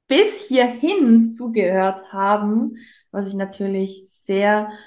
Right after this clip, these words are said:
hoffe und auch glaube, dass, ja, klingt jetzt hart, aber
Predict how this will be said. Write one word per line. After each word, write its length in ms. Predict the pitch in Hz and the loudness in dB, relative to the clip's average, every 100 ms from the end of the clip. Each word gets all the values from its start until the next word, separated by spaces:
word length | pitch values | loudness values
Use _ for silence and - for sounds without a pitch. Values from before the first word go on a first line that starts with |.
| _ _ _ | _ _ _
hoffe 560 | - 196 220 226 233 202 | -8 -4 -4 -4 -4 -4
und 80 | |
auch 300 | 180 180 180 - | -6 -8 -12 -8
glaube, 680 | 175 175 196 214 220 226 226 - _ _ _ _ _ _ _ _ _ _ _ _ _ _ | -6 -4 -2 -2 -2 -4 -8 -18 _ _ _ _ _ _ _ _ _ _ _ _ _ _
dass, 540 | 208 214 208 208 - - - _ _ _ | -2 0 0 -2 -8 -12 -18 _ _ _
ja, 640 | 202 196 220 254 233 196 190 190 _ _ _ _ _ _ _ _ | -4 0 2 2 -2 -2 -4 -10 _ _ _ _ _ _ _ _
klingt 360 | - 233 302 330 | -8 0 0 0
jetzt 260 | 302 - 190 | -6 -6 -2
hart, 400 | 185 277 415 - _ _ _ _ _ _ | 0 -2 -6 -14 _ _ _ _ _ _
aber 640 | 196 214 196 190 185 185 | -6 -2 0 0 -2 -6